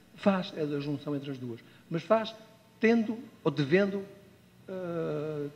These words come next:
ter que fazer escolhas. E, portanto, daí, eh, uma função de, de, de, de avaliação e de mediação é sempre uma função de poder. E não há forma,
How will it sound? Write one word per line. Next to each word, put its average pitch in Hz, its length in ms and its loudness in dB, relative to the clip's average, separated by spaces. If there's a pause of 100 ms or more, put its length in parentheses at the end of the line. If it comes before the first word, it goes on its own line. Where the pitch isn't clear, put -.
(160)
ter 180 160 4
que - 80 -14
fazer 170 180 -4
escolhas. 127 400 -6 (560)
E, 165 80 0
portanto, 185 400 -2
daí, 226 480 0 (240)
eh, 156 300 0
uma 160 240 -2
função 165 340 -4
de, 143 80 -4
de, 127 360 -4
de, 123 160 -4
de 131 80 -4
avaliação 139 580 -4
e 139 60 -4
de 131 80 -8
mediação 139 380 -4
é 165 60 -4
sempre 156 240 -8
uma 151 80 -8
função 160 200 -8
de 135 60 -10
poder. 117 380 -4 (720)
E 180 60 -2
não 175 200 0
há 156 180 0 (200)
forma, 147 320 2